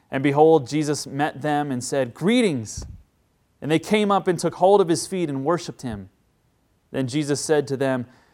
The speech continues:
'Do not be afraid. Go and tell my brothers to go to Galilee, and there they will see me.'" Thank God for his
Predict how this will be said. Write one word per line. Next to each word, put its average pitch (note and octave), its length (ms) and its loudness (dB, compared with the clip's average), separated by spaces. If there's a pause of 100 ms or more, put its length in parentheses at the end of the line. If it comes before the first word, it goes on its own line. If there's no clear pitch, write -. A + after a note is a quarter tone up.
(200)
'Do C#3+ 120 -8
not E3 240 4
be E3 100 0
afraid. C#3+ 560 -2 (640)
Go D3+ 360 6
and C#3 120 -4
tell C3+ 240 -2
my C3+ 140 -2
brothers A#2 480 -4
to A2+ 80 -10
go A#2+ 200 0
to B2 80 -4
Galilee, G#2 540 -6 (380)
and A#2 180 -6
there B2+ 340 0
they A#2 380 -4
will A2 200 -6
see G2 360 -14 (260)
me.'" F2+ 380 -12 (1160)
Thank E3 580 -2
God C#3 540 0
for A#2+ 260 -4
his A2 340 -12